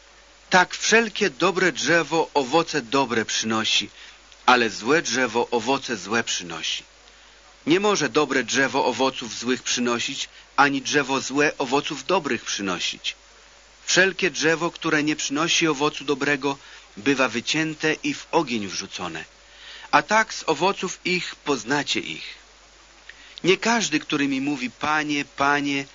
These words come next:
wejdzie do Królestwa Niebieskiego, ale ten, który czyni wolę Ojca mojego, który jest w niebie. Wielu powie mi dnia onego, "Panie,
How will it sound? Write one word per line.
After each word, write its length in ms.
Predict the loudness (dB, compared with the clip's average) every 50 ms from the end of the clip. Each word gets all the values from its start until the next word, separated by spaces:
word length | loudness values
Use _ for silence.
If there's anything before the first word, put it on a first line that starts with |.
| -20 -20 -20 -16
wejdzie 440 | -2 2 2 2 4 2 0 -2 -2
do 120 | -2 -2 -4
Królestwa 540 | -4 -4 -2 -2 -2 -2 -4 -4 -2 -2
Niebieskiego, 720 | 0 0 0 -2 -2 -4 -4 -6 -6 -6 -4 -4 -6 -8 -8 -12 -20 -20 -20 -20 -20 -18 -2 2
ale 220 | 2 4 4 2
ten, 300 | 0 0 0 0 0 -2
który 280 | -4 -2 0 0 0 0
czyni 340 | 0 -2 -2 -2 0 -2
wolę 360 | 0 2 2 2 2 2 -2 -4 0 2
Ojca 380 | 2 2 2 0 -2 -4 -2
mojego, 480 | 0 0 0 2 0 0 -2 -4 -6 -6
który 320 | -6 -6 -6 -4 -2 -2
jest 260 | -2 -2 -4 -6 -8 -12
w 120 | -10 -6 -2
niebie. 340 | -2 0 0 -2 -4 -8 -10 -12 -16 -20 -20 -20 -20 -20 -20 -20 -20 -20 -20 _ _ -20 -20 -20 -20 -20 -20 -20 -20 -20 -20 -20 -20 -20 -20 -20 -20 -20 -20 -16 -10
Wielu 480 | -2 2 4 6 6 6 4 2 0
powie 440 | 0 -2 -2 -2 -2 0 0 0 0
mi 300 | 0 0 0 0 0 -2
dnia 380 | -4 -6 -4 -2 0 2 2 2
onego, 520 | 2 2 2 2 2 0 0 0 -2 -4 -4 -8 -16 -20 -20 -20 -2 2
"Panie, 460 | 4 4 4 4 2 0 0 -2 -2